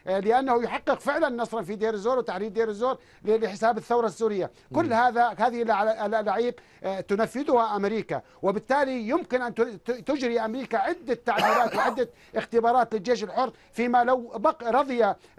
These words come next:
Speaker 1: بالت-، بالتعامل مع أمريكا ورمي السلاح و، آه، يعني فقط مقاتلة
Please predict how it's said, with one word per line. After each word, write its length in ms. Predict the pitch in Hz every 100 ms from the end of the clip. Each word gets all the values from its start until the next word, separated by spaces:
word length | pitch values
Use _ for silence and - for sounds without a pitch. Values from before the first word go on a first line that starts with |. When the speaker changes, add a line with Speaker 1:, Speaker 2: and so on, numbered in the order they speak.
| 190 190
Speaker 1:
بالت-، 400 | 170 220 196 233
بالتعامل 640 | 202 220 220 240 254 226
مع 160 | 220 208
أمريكا 360 | 208 240 -
ورمي 1120 | 214 208 190 220 202 208 202 196 190 185 226 262
السلاح 460 | 175 214 226 226 - _ _
و، 100 | 196
آه، 640 | 196 196 196 202 196 180
يعني 440 | 180 180 196 196 180 165
فقط 340 | 233 240 233
مقاتلة 460 | 214 226 214 233